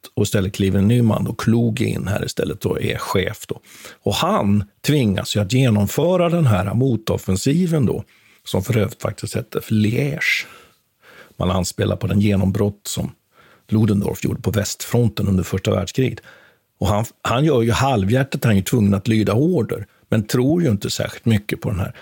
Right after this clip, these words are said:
Så även han tvingas så småningom då att avgå. Jag tror att det är den femte augusti som han lämnar. Och då är det så här att då har det ju inträffat ett försök att mörda Hitler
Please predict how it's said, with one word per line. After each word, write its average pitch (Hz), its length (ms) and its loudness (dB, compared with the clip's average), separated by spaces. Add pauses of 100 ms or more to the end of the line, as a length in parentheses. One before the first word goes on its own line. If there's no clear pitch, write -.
(120)
Så - 140 -2
även 127 300 2
han 131 540 -2 (360)
tvingas 107 420 0
så - 100 -10
småningom 104 440 -4
då - 180 -2
att - 180 -6
avgå. - 580 -2 (460)
Jag - 100 -14
tror 101 80 2
att 101 60 -4
det 117 60 -2
är - 20 -2
den - 80 -4
femte 101 300 0
augusti 127 420 -2
som 110 160 0
han 85 180 -2
lämnar. - 380 -6 (440)
Och 104 100 0
då 185 160 4
är 151 100 2
det 120 100 2
så - 160 0
här 165 280 4
att 104 120 -4
då 110 100 2
har 110 80 2
det 131 60 4
ju 185 100 4
inträffat 113 640 0 (680)
ett 110 260 0 (260)
försök 110 380 0
att - 300 -6
mörda 135 440 2
Hitler - 600 -4